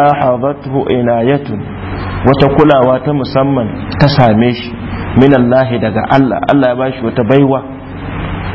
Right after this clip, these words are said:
Fahtajat ilayhi al-akabiru, sai ga manya-manya masu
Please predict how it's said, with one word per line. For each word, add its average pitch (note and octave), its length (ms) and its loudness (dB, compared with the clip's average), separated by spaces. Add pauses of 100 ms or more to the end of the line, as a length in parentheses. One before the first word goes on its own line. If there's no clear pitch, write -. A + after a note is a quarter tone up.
(200)
Fahtajat C3 1040 2
ilayhi B2+ 380 0 (100)
al-akabiru, A#2 640 0 (400)
sai C3+ 160 4
ga A#2+ 160 4
manya-manya C3+ 640 2
masu A#2+ 220 -2